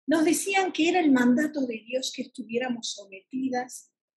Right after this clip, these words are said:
a la voluntad de nuestros padres, de nuestros maridos, etcétera. Y las mujeres desobedecimos ese machismo.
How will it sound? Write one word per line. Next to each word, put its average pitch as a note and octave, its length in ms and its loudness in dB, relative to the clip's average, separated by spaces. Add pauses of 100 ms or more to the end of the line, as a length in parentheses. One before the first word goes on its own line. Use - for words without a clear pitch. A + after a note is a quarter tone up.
(120)
a G3+ 120 -6
la G3 140 0
voluntad G#3 500 -2
de A#3 100 0
nuestros - 460 -16
padres, G#3+ 540 0
de F3+ 100 -10
nuestros - 480 -20
maridos, G3 840 -8
etcétera. - 460 -16 (1120)
Y - 120 -10
las G#3+ 80 -6
mujeres A#3+ 520 -4
desobedecimos - 1300 -10
ese A3 360 0
machismo. - 680 -4